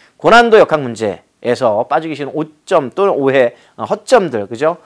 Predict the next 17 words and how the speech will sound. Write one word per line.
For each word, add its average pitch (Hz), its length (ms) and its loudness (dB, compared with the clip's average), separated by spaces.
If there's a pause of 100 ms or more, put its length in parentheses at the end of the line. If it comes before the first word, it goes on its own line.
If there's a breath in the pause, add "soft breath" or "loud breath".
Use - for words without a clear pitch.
(180 soft breath)
오개념들 147 720 -2 (160)
여러분 139 200 -2
잡아내야 156 440 -2
될 120 160 -6
겁니다. 110 540 -6 (340 soft breath)
평가원 262 260 0
시험 226 280 0
보기 185 240 0
또는 214 180 0
수능 226 240 -6
보기 185 180 0
전에 151 200 2
이런 165 200 -4
개념들을 151 420 -4
가지고 110 240 -10
있으면 120 640 -8 (300 loud breath)
결국은 143 360 -4